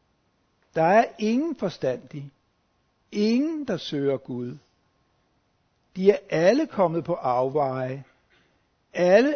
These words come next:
er fordærvede. Ingen gør ondt, eller ingen gør godt. Ikke en eneste. Og så bliver det endnu værre.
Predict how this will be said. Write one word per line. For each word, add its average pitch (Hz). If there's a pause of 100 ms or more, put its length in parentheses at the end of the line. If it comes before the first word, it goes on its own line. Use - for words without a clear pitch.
er 175
fordærvede. 135 (560)
Ingen 247
gør 139 (360)
ondt, - (1120)
eller 143
ingen 156
gør 139
godt. 160 (1000)
Ikke 220
en 139
eneste. 160 (3000)
Og -
så 131
bliver 127
det 127
endnu 170
værre. 139